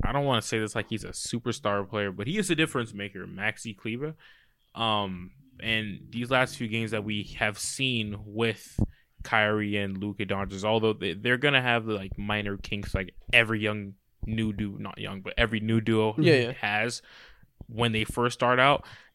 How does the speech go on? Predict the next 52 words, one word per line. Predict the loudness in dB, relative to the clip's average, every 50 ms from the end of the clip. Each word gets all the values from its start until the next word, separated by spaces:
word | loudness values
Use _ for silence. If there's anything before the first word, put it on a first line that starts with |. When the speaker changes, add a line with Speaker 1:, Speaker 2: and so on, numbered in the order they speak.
| _ _
Speaker 1:
And | 2 2 2 4
I | 6 6 6 6
wouldn't | 6 6 4 2 2
wanna | 2 0 2 0 0 -2
judge | -2 -2 -2 -2 -2 -4
them | -4 -4 -4 -4 -6 -8 -12 _ _ _ _ -10
or | -8 -6 -4 -4 -6 -6 _
throw | 0 2 4 4 2
out | 0 -2 _
things | -4 -2 -2 -2 -2
like | -2 -2 -2 -2
that | -4 -4 -6 -6
because | -8 -10 -10 -10 -10
it's | -8 -10
just | -12 -12 -8 -6
gonna | -4 -4 -4 -4
happen | -4 -6 -6 -6 -6 -8
until, | -8 -8 -8 -4 -2 -2 0 0
like, | 0 0 0 -2 -4 -8 -16 _ _ _ -18 -12 -8
towards | -2 0 0 2 2
the | 0 -2
end | -2 -4 -4
of | -6 -6
the | -8
season. | -6 -6 -6 -6 -6 -8
If | -8 -8
they're | -8 -8
still | -6 -2 -2 0 0
doing | 0 -2 -2 -2
these | -4 -2
type | -2 -2 -2
of | 0 -2
things, | -2 2 6
that's | 8 10 10 10 8 8
a | 6
red | 4 4 2
flag. | 0 -6 -8 -8 -10 -14 -10 -4
Speaker 2:
Yeah. | 0 2 2 2 0 0 4
Speaker 1:
But | 6 6
as | 6 6 2
of | 2
now, | 4 6 6 6 6 4 2 -2 _ _ _ -18 -16 -8 -6 -4 -2
I'm | -2 -4 -4 -4
chilling. | -8 -10 -12 -12 -10 -8
Speaker 2:
Did | -2 2
y'all | 4 4 4
see | 4 4 2 2 4
their, | 6 6 6 6 6
their | 6 4
top | 8 8 8 8 8
three | 4 2 4
guys | 8 10 10 10 10 8 6 4 -2